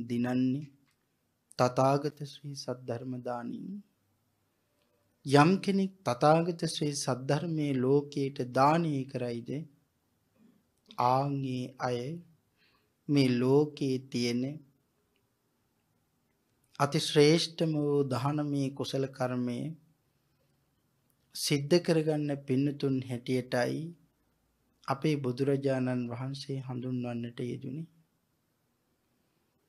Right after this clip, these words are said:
පින්නතුනි, තෙරක්, ඉමක්,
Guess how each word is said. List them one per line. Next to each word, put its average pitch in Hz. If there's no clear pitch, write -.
පින්නතුනි, 196
තෙරක්, 143
ඉමක්, 151